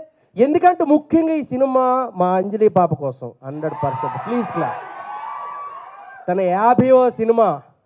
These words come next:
తన యాభైవ సినిమా లైఫ్లో గుర్తుండే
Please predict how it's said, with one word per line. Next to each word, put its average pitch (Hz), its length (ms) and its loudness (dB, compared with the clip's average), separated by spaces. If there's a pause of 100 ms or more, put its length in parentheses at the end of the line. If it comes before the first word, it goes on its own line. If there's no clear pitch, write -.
(920)
తన 165 120 0
యాభైవ 214 460 4
సినిమా 214 640 2
లైఫ్లో 202 400 2
గుర్తుండే 208 880 2